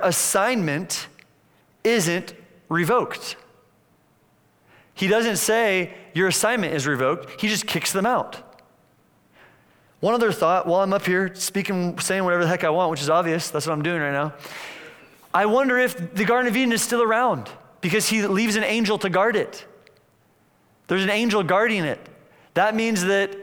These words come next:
um, it needs to be guarded. <laughs> And I think that the garden by nature was in some way supernatural. It's not a thing that you can access as a fallen human. I'm not saying that we as redeemed humans can get into the Garden of Eden,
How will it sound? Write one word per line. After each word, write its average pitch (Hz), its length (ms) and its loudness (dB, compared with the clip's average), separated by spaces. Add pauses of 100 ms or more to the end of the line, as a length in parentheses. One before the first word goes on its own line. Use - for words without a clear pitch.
(260)
um, 175 480 2 (680)
it 190 100 0
needs 202 220 0
to 185 40 -4
be 196 120 0
guarded. 208 380 2 (360)
<laughs> 156 100 0 (520)
And 202 120 0
I 214 100 2
think 240 240 -2
that 226 100 0
the 196 100 0
garden 208 520 2 (180)
by 202 180 2
nature 208 320 0
was 190 280 0 (200)
in 196 140 0
some 226 220 0
way 214 100 2
supernatural. 202 920 0 (240)
It's 170 180 -2
not 214 200 2
a 196 60 2
thing 220 240 -2
that 202 80 0
you 190 120 0
can 190 140 -2
access 190 600 0
as 170 140 0
a 175 40 0
fallen 196 400 0
human. 165 400 -2 (220)
I'm 190 120 0
not 240 160 2
saying 214 300 0
that 185 100 2
we 190 160 2
as 185 120 0
redeemed 175 320 0
humans 170 280 -2
can 170 160 -2
get 170 140 0
into 156 140 -2
the 147 80 -4
Garden 156 240 0
of 143 100 -2
Eden, 160 320 -2